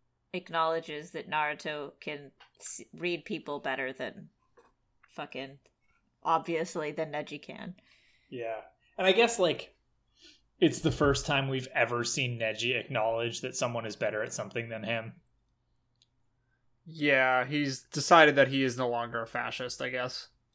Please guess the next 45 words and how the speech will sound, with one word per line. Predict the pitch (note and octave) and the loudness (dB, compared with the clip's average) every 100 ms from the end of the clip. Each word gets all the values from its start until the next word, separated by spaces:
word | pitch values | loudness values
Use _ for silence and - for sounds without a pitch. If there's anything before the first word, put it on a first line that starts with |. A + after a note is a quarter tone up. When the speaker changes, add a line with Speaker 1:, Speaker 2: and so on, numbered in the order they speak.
| _ _ _ | _ _ _
Speaker 2:
Yeah. | E3+ D#3+ D3+ A2 F#2+ F#2+ _ - - _ _ | 0 10 10 10 4 -8 _ -20 -20 _ _
Speaker 1:
But | - A3 | -6 2
we | F#3+ | 6
Speaker 2:
And | A3+ | 10
Speaker 1:
remember. | B3 F#3 | 10 10
Speaker 2:
he | E3 | 4
has, | E3+ - _ _ _ _ _ _ _ _ _ _ _ | -6 -10 _ _ _ _ _ _ _ _ _ _ _
he | - G#3+ | 0 4
has | G#3 G#3+ | 8 8
a | F#3 | 8
better | C#3 - - D3 C#3+ C#3 | 6 2 6 6 6 2
moment | C3 B2 B2+ B2+ | 0 -2 -2 -4
of | A#2+ | -4
redemption, | C3 A#2+ A#2 A#2+ B2+ | -2 0 0 0 -4
I | A2 G#2 | -2 -4
think, | A#2 A2 | -4 -6
in | G#2 | -8
the | |
next | G#2 G#2+ - - | -4 -4 -4 -8
episode, | A2 A2 - G#2+ - | -8 -6 -6 -6 -2
or | C3 B2+ | 0 2
of, | A2+ | 0
like, | B2+ A#2 A#2 | 0 0 0
regret. | A#2 G#2+ G#2+ G#2 G#2+ - | -4 -4 -4 -2 -2 4
I | D#3 | 6
was | E3+ | 8
kind | - G3+ | 6 6
of, | F#3 C3 - _ - - - _ _ _ _ _ _ - | 6 2 -8 _ -20 -20 -20 _ _ _ _ _ _ 0
like, | B2 A2 - | 2 2 -2
annoyed | C3+ A#2 G#2+ A2 A2+ | -2 2 4 2 2
that | A2 | 0
they | A#2 | 2
had | A2+ G#2+ | 2 0
basically | G#2+ - C3+ | -4 -2 -2
just, | A2 A2+ | -2 -2
like, | A#2 G#2 | -4 -4
rewritten | G#2 G#2+ G#2+ G#2 G#2+ A2 A2 | -8 -12 -10 -8 -10 -10 -10
Neji's | G#2+ G#2 G#2+ G2+ | -10 -8 -8 -6
character | A2 G#2 A#2 G#2 | -4 -2 -2 -4
to | G2+ | -6
not | G2+ - | -8 -4
be | G#2+ | -6
a | |
terrible | G#2 A2 G#2 G#2+ | -4 -6 -6 -6
dude. | G#2 G#2+ | -6 -10